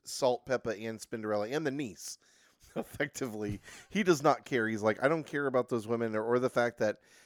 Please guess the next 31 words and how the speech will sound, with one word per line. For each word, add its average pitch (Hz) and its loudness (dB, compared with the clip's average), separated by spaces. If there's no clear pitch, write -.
she's 127 -4
talking 135 -4
directly 117 -2
to - -6
you 110 -2
and 104 -4
saying 107 -4
that 104 -6
she - -10
wants 101 -8
to 107 -8
have 98 -2
sex - -6
with 90 -12
you." 87 -10
Um, 123 0
and 175 0
the 143 0
brother 175 2
had 214 -2
it 143 -6
going 151 0
on 147 0
with 120 0
something 160 -2
kinda, 131 2
uh, 117 2
which - -4
I 139 6
don't 175 2
know. 147 2